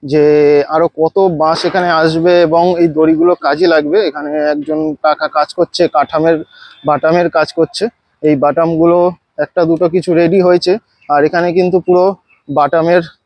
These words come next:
কাঠ এনে রাখা আছে। আর এখানে এদের যারা কাজ করছে তাদের সব গাড়ি ফাড়ি রাখা আছে, ওখানে খাওয়ার ব্যবস্থা করা আছে।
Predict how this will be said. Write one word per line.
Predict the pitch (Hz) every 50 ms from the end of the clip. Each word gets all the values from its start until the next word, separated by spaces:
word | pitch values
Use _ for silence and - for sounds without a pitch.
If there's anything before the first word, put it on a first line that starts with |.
| _ _ -
কাঠ | 160 156 160 - -
এনে | 180 170 175 160
রাখা | 151 143 147 - 170 160
আছে। | 151 - 180 208 240 _ _ _ _ _ -
আর | 147 143 147
এখানে | 147 - 170 160 165 170 170 170 170 -
এদের | 175 160 147 165 160 156 151 - 165 160
যারা | 147 151 147 151
কাজ | - 151 147 143 -
করছে | 170 156 - 165
তাদের | 135 151 139 143 151 151
সব | - 175 156 143 135
গাড়ি | 139 139 143 160 165
ফাড়ি | 165 180 170 165
রাখা | 156 156 156 - 175
আছে, | 165 160 - - 165
ওখানে | 151 160 151 151 147
খাওয়ার | - - 139 143 165 170
ব্যবস্থা | 160 170 165 165 165 - - 175
করা | 156 165 165 165 170
আছে। | 165 160 151 190 202